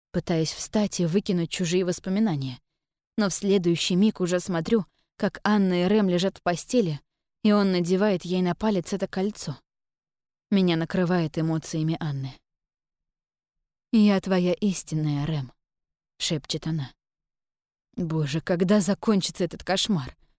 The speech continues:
Вниз я буквально сбегаю. Долго пью холодную воду и немного остываю. Но зато понимаю, почему его так удивил мой жест. Анна ценила кольцо,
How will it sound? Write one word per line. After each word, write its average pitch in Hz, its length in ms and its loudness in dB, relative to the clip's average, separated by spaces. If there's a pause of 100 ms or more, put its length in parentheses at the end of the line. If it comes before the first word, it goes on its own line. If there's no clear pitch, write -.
(680)
Вниз 220 360 4
я 170 120 -2
буквально 190 440 0
сбегаю. 165 540 -2 (680)
Долго 185 360 4
пью 175 200 -2
холодную 170 520 2
воду 170 300 2
и 165 60 0
немного 175 400 0
остываю. 170 520 -4 (640)
Но 202 120 2
зато 196 240 0
понимаю, 190 500 2 (300)
почему 214 420 4
его 175 220 2
так 190 220 -4
удивил 196 340 2
мой 196 220 4
жест. 190 420 -4 (720)
Анна 190 280 2
ценила 185 440 0
кольцо, 143 480 -8